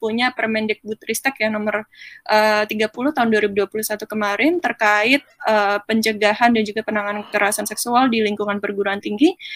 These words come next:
Nah, teman-teman juga bisa lihat, itu kan sudah ada, eh, anjuran untuk ada S O P-nya juga di perguruan tinggi, ada satgasnya dan sebagainya. Nah, kalau teman-teman di organisasi bagaimana? Apakah teman-teman sudah bisa,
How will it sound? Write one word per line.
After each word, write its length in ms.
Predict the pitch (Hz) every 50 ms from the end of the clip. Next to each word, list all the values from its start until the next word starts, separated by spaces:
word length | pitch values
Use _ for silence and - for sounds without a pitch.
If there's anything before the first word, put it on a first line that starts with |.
| - -
Nah, 160 | 285 277 262 -
teman-teman 320 | 262 285 277 320 339 381
juga 240 | 320 285 254 269 240
bisa 240 | 247 262 - 277 262
lihat, 400 | 269 285 294 285 262 240 - -
itu 240 | - 262 - 311
kan 160 | 311 381 381 359
sudah 400 | 349 320 269 233 240 233 240 -
ada, 560 | 220 214 214 208 233 262 269 285 285 - -
eh, 340 | - - 233 220 226 220 - -
anjuran 400 | 233 247 262 277 277 262 240 220 220
untuk 160 | 220 220 226 _ -
ada 320 | 226 220 214 208 240 240 - -
S 160 | 226 - -
O 80 | - 214
P-nya 400 | 208 - 220 214 214 220 214 214
juga 320 | 214 233 208 262 240 -
di 160 | - 202 208 -
perguruan 400 | - 208 196 208 208 208 214 214
tinggi, 240 | 226 233 233 226
ada 240 | 202 - 208 196 202
satgasnya 640 | 208 - 220 214 - 214 220 220 220 - 262 262 254
dan 240 | 226 220 214 208 214
sebagainya. 640 | - 220 214 208 202 208 208 208 208 214 202 196 - _ _ - - - - - -
Nah, 240 | 294 302 294 277
kalau 160 | 294 294 302 302
teman-teman 400 | 311 311 311 294 285 311 302 285
di 80 | 285
organisasi 640 | 277 285 294 262 277 277 285 277 320 302 294 - 415
bagaimana? 640 | 320 285 269 254 269 277 302 311 302 302 285 285 277 _ _ _ _ _ - -
Apakah 400 | 240 - 240 240 233 - 285 277
teman-teman 640 | - 254 247 240 240 233 226 226 233 262 277 269
sudah 400 | 269 - 247 233 208 220 220 220
bisa, 640 | 208 214 214 214 - - - 262 262 247 220 - -